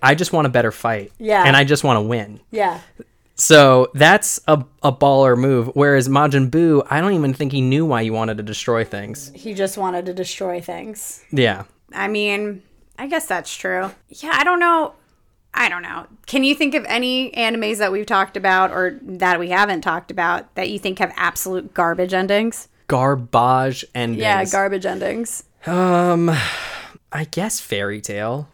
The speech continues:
Speaker 2: What? I don't know why. Do you even remember the ending?
Speaker 1: Yeah, no. I mean,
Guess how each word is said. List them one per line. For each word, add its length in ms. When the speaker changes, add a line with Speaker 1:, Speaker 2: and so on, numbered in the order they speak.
Speaker 2:
What? 600
I 140
don't 160
know 400
why. 400
Do 140
you 80
even 160
remember 360
the 120
ending? 380
Speaker 1:
Yeah, 380
no. 400
I 120
mean, 160